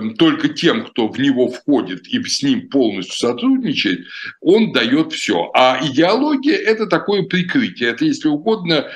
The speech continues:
карточка на прав-, с правом на вход. Э, вот. И возможность действовать во всем мире. Почему своих сторонников во всем мире Ленин называл цинично полезными идиотами?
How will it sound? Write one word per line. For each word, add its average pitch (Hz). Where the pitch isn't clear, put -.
карточка 185
на 127
прав-, 151
с 127
правом 151
на 139
вход. -
Э, 127
вот. 143
И 208
возможность 214
действовать 175
во 127
всем 135
мире. 90
Почему 214
своих 120
сторонников 143
во 120
всем 139
мире 196
Ленин 143
называл 117
цинично 120
полезными 104
идиотами? 101